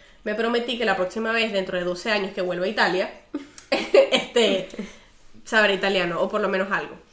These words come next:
Entonces, cuando ven que no hablan mucho italiano, pues te miran de arriba. Así como ese rumor, que eso sí no lo puedo comprobar, de los franceses que si no les hablas bien francés no les gusta.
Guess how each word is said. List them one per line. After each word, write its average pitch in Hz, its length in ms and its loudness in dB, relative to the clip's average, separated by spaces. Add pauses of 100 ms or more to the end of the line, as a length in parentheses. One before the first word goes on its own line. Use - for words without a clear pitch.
(320)
Entonces, 320 360 2
cuando 247 200 0
ven 240 140 0
que 311 140 -2
no 330 180 2
hablan 320 260 2
mucho 330 460 -4
italiano, 277 520 0
pues 254 180 -6
te 226 80 -6
miran 208 260 -4
de 254 100 -4
arriba. 240 260 0
Así 247 260 -2
como 320 180 -2
ese 349 280 -2
rumor, 254 420 -2
que 220 300 0
eso 214 160 -8
sí 262 80 -10
no 262 80 -2
lo 269 100 0
puedo 254 160 0
comprobar, 226 560 0
de 214 100 -4
los 208 160 0
franceses 208 440 -4
que 294 100 2
si 262 100 -4
no 220 120 2
les 220 100 2
hablas 254 260 2
bien 254 160 0
francés 254 380 -4
no 254 80 -2
les 254 160 -4
gusta. 170 400 -6